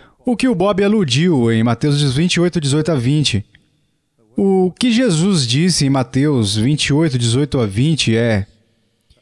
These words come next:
que, como o segundo homem, o último Adão, ele recuperou o domínio da terra que Adão perdeu. Adão perdeu o domínio.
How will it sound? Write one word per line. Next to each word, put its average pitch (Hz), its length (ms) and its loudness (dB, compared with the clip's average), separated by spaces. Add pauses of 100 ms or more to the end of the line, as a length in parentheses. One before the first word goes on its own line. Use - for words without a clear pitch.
que, 165 200 0
como 208 580 0
o 151 60 2
segundo 185 400 0
homem, 160 380 2
o 139 80 2
último 165 340 0
Adão, 120 480 -2 (500)
ele 160 320 0
recuperou 180 1160 0
o 139 100 0
domínio 147 760 2 (580)
da 143 200 -2
terra 127 600 -2 (840)
que 208 100 0
Adão 180 360 0
perdeu. 110 560 0 (920)
Adão 139 300 -2
perdeu 190 580 0
o 151 120 0
domínio. 131 520 2